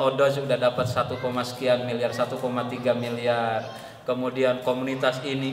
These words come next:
itu, dan lain sebagainya, Masya Allah. Demi saudara-saudara kita. Meskipun ada yang ngomong sih, itu katanya tolong diaudit.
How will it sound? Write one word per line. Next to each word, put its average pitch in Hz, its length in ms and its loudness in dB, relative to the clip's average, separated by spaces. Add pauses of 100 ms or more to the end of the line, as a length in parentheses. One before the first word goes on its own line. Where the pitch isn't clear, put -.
(160)
itu, 139 160 -4
dan 127 160 2
lain 127 180 0
sebagainya, 127 640 0
Masya 117 420 -4
Allah. 107 300 -6 (320)
Demi 147 320 2
saudara-saudara 117 720 2
kita. 98 560 -8
Meskipun 135 400 -2
ada 131 160 4
yang 123 160 4
ngomong 143 400 0
sih, 139 320 0
itu 127 160 -4
katanya 135 400 0
tolong 139 240 2
diaudit. 147 680 0